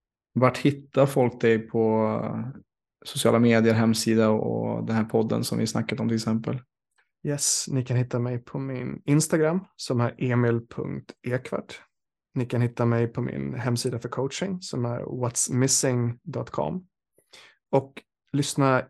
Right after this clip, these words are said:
Speaker 2: jättegärna på våran podd. Jag och Erik lägger hundra timmar på varje avsnitt,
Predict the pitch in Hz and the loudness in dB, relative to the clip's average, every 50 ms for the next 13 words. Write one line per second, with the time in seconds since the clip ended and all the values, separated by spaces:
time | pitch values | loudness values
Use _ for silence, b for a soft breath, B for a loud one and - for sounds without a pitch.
0 | _ - 139 147 143 - - 156 151 156 151 143 143 - - 139 127 123 120 117 | _ -6 -4 -4 -4 -2 0 2 2 4 4 2 0 -2 -4 -2 0 0 0 0
1 | 127 120 123 127 120 - - - - 190 170 - _ _ - - 123 123 123 127 | -2 -4 -4 -6 -8 -6 -4 -4 -4 -4 -8 -14 _ _ -8 -2 0 0 0 2
2 | 123 123 123 123 123 - 139 - 143 135 139 - - 101 - 76 - _ - - | 2 2 2 0 -2 -4 -8 -6 -6 -6 -6 -8 -6 -6 -6 -6 -8 _ -12 -6
3 | - 160 151 139 131 135 120 120 127 120 120 123 123 123 127 127 131 135 135 131 | 0 2 2 4 4 2 2 2 0 0 0 -2 -2 -4 -6 -4 -2 -2 -4 -4
4 | - - 139 147 - - - | -4 -6 -8 -8 -10 -12 -20